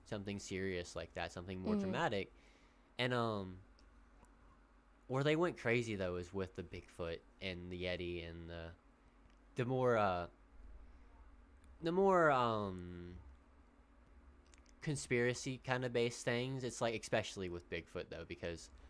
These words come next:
Speaker 1: those document-
Speaker 2: I'm surprised they don't have any documentaries like that on Disney Plus. Any
Speaker 1: Bigfoot documentaries?
Speaker 2: Bigfoot documentaries,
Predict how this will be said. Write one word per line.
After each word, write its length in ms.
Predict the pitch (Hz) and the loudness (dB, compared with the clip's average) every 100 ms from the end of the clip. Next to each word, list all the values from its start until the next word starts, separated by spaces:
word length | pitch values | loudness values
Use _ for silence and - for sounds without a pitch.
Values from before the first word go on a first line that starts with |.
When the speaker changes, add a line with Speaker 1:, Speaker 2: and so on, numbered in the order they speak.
| - | -2
Speaker 1:
those 280 | 113 123 131 | 4 4 6
document- 440 | 123 110 113 110 - - - | 6 6 2 -4 -6 -6 2
Speaker 2:
I'm 120 | 233 | 4
surprised 680 | - 285 294 302 302 - - - | 4 6 8 8 6 0 -12 -2
they 140 | - 208 | 4 6
don't 240 | 208 190 | 6 4
have 200 | 196 196 | 2 2
any 220 | 190 185 180 | 2 0 0
documentaries 720 | 180 - 190 170 - 185 196 | -2 -2 -2 -2 -2 -6 -2
like 140 | 175 | 0
that 100 | 180 | 0
on 120 | - | 0
Disney 320 | 185 180 190 185 | -2 -2 -2 -4
Plus. 500 | - 185 233 - - | 0 0 0 -6 -8
Any 220 | 196 196 185 - - - - - - | -2 -2 -4 -10 -20 -20 -20 -20 -10
Speaker 1:
Bigfoot 440 | 101 107 - 160 240 | 2 2 4 2 6
documentaries? 500 | 208 208 277 320 339 | 4 4 2 4 4
Speaker 2:
Bigfoot 140 | 269 | 4
documentaries, 840 | 214 285 - 277 269 - 302 359 | 2 0 2 0 0 0 0 0